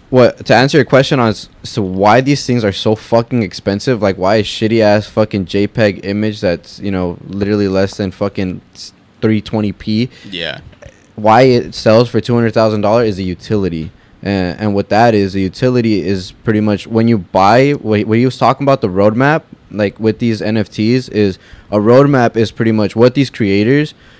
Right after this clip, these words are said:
Speaker 1: they have a set roadmap, right? Ba-, pretty much what, and, and that's what all these buyers initially are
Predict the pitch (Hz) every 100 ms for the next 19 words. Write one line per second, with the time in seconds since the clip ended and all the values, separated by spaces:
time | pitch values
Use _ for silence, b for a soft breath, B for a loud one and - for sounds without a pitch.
0 | b _ _ 98 110 120 120 95 98 -
1 | 104 87 107 117 101 90 - 101 104 -
2 | _ - 104 - 117 107 104 98 - 104
3 | 95 87 - - 107 98 107 104 107 -
4 | 123 - - _ _ _ 113 131 151 139
5 | - 95 104 98 120 131 123 107 107 -
6 | 123 127 110 - 101 95